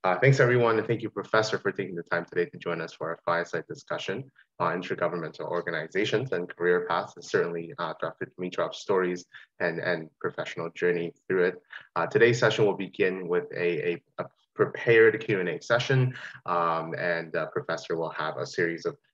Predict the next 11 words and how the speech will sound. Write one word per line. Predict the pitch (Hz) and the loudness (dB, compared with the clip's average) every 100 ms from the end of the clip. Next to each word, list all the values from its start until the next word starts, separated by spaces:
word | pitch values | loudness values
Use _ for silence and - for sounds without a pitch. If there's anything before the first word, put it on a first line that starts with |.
| _ | _
uh, | 82 - | -6 -4
insights | 104 101 95 | 0 0 0
as | 90 | 0
well | 87 82 | 0 0
as | |
slides | - 87 85 - | -2 -2 -2 -4
to | 85 | -6
share | - 82 82 | -4 -4 -2
with | 82 | -2
us. | 85 85 - - - - - | -4 -4 -12 -18 -20 -20 -8
Um, | 82 78 78 80 78 | -4 -4 -4 -8 -10